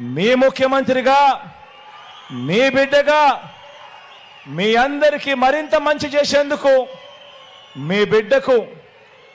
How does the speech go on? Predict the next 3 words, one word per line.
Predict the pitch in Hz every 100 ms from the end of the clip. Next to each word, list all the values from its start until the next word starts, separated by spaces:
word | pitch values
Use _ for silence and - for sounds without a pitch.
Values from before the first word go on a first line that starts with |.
| - 127 135
దేవుడు | 190 233 240 214 202
ఆశీర్వదించాలని, | 202 247 254 262 254 254 247 233 226 - - _ _ _ _ _ -
మీ | 135